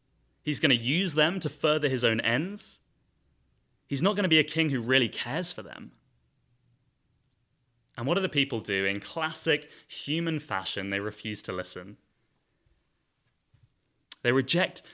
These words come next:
God's king, even though he says it's gonna mean effectively enslavement for you. It's gonna mean you face tyranny. Man, that is so like us. We think we're more free without God.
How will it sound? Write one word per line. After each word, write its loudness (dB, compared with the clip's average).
God's 2
king, 0
even 2
though 2
he 6
says 4
it's 0
gonna 6
mean 4
effectively 4
enslavement 2
for 0
you. -4
It's 4
gonna 4
mean 2
you 0
face 4
tyranny. 4
Man, -4
that -2
is 0
so -2
like 2
us. -2
We 4
think 0
we're 4
more 0
free -6
without 0
God. -8